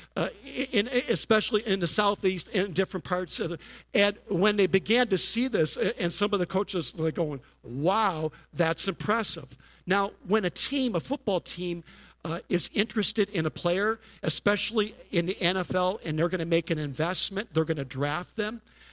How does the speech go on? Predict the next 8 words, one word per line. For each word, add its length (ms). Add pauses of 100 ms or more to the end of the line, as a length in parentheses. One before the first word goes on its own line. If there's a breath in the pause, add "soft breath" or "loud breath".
okay, 260 (200 loud breath)
they, 220
they've 360
seen 400
their 140
highlight 580
reel, 240
but 200